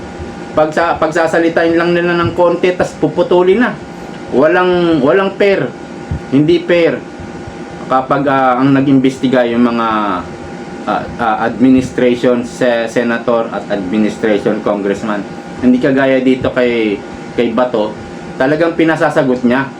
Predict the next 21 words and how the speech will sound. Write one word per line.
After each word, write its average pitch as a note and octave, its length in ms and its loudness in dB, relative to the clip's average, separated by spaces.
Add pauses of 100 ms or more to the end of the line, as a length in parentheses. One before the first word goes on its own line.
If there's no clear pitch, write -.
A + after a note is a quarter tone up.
(380)
lahat A#2+ 400 0 (560)
at A#2 160 -4
hindi D#3 240 4
niya E3+ 160 0
pinuputol. E3 720 4 (960)
<clears throat> - 480 -4
Kanya D#3+ 300 2 (100)
nga G#3 160 2
lang, F#3 280 2
niraratrat E3+ 680 2
sila E3+ 240 2
ni F3+ 80 0
Attorney D#3+ 480 2
Torion. E3 440 2 (680)
Ah, A#2+ 400 2 (160)
hindi F#3+ 240 2
makasagot A3+ 560 2
si, A3 320 4
ano, A#3+ 240 2
si G#3+ 320 2
Abalos. G#3+ 560 0